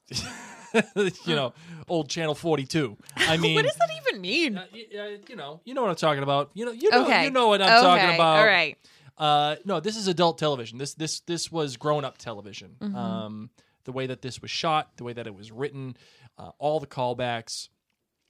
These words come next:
Speaker 1: This was an, this was an extraordinarily interesting episode of
Speaker 2: Yes.
Speaker 1: television. Uh, something that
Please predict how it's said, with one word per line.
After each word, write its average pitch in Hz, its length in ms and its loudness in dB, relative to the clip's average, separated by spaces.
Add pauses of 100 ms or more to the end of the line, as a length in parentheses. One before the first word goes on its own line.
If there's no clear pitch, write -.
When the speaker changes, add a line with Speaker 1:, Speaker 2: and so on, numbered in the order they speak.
(180)
Speaker 1:
This 143 240 -6
was 139 180 -4
an, 120 240 -8
this 139 200 -8
was 135 160 -8
an 110 80 -12
extraordinarily 117 960 -6
interesting 113 680 -14 (380)
episode 117 360 -8
of 101 100 -6
Speaker 2:
Yes. 202 180 2
Speaker 1:
television. 104 580 -10
Uh, 113 160 -12
something 127 380 -10
that 107 340 -10